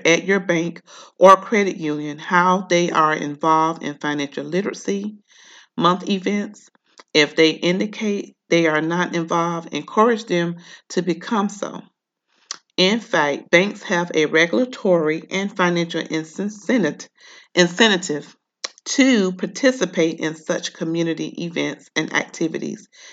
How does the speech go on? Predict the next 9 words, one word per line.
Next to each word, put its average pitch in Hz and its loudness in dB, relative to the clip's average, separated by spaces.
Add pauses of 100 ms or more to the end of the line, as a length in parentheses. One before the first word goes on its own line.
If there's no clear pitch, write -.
(120)
as - -2
part 165 -2
of 160 -2
the 156 -2
responsibilities 170 -6 (400)
outlined 165 2
in 165 -4
the 160 -4
Community 156 -6